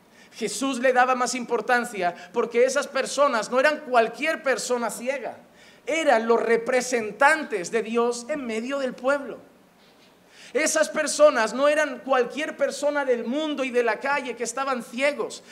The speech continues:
Esas personas eran guías de otras personas. Esas personas estaban enseñando sobre fe a los seguidores de aquella época.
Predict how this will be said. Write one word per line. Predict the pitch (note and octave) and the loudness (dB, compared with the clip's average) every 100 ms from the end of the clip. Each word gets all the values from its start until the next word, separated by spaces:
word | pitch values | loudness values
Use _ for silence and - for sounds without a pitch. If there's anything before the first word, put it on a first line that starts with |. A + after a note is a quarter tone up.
| - | -6
Esas | C4 D4+ D#4 | -2 2 0
personas | D#4 D4+ - D4 D4+ A#3 A3 - - | 4 2 4 4 4 2 -2 -8 -2
eran | C4+ D4 D#4 B3+ | 2 2 2 0
guías | A3 E4+ E4 B3 - | -2 0 6 4 4
de | G#3 | 0
otras | F#3+ F#3+ F3+ | 0 -4 -6
personas. | G3+ F3+ A3+ G3+ D3+ - - _ _ _ - - | -6 -6 -4 -6 -6 -14 -20 _ _ _ -20 -4
Esas | C#4 D4+ D4+ | 0 4 4
personas | - C4 - D#4+ C#4+ A#3 | 4 2 2 0 0 -2
estaban | A#3+ C#4 D4 D4 | -2 0 0 0
enseñando | B3+ - B3 A#3 A#3 C#4+ D#4+ D4 A#3 A3+ | -4 -8 -6 -4 0 2 2 2 0 0
sobre | A#3 A#3+ A#3+ | 0 2 2
fe | A3+ - C#4+ D#4 B3 A3 - - | 0 4 4 6 4 2 -4 -2
a | A#3+ | 2
los | C#4 C4 | 2 2
seguidores | C#4 B3 B3 D4 D#4 G3 | 2 0 2 2 2 0
de | G3+ | -2
aquella | - G3 G3+ | -2 -2 0
época. | F#3 E3+ - C3+ | 0 -4 -8 -10